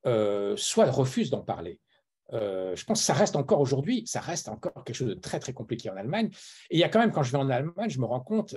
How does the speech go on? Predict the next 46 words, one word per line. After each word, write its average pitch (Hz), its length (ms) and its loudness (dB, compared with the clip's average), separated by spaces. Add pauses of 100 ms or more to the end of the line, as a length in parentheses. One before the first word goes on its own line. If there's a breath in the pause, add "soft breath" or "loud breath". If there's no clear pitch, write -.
à 113 100 0
la 113 100 0
télévision 127 440 2
allemande, 147 400 2
par 104 100 -6
exemple, 160 380 -2 (340 soft breath)
il 143 60 -6
y 135 40 2
a 143 40 2
un 113 60 -2
travail 147 340 4
d'éducation 120 680 0 (120)
permanent 160 640 0
qui 117 180 -8
est 101 60 -2
fait. - 240 -12 (300 soft breath)
C'est-à-dire, 139 260 0
on 135 100 0
peut 135 180 2
pas 220 120 6
tourner, 160 640 2
euh, 101 520 -2
surfer 165 380 0
sur 127 220 0
le, 107 180 2
le, 101 240 -2
les 113 140 -2
chaînes 147 280 4
de 117 80 4
la 110 80 4
télévision 107 300 -2
allemande 151 340 2 (280 loud breath)
sans, - 280 -4
à 160 80 2
un 139 40 2
moment 135 260 2
ou 135 100 4
un 123 120 4
autre, 214 220 4 (100)
tomber 175 320 4
sur 156 180 -4
une 123 100 -4
émission 120 300 -6
sur 170 220 0
le 139 80 6
nazisme. 139 580 0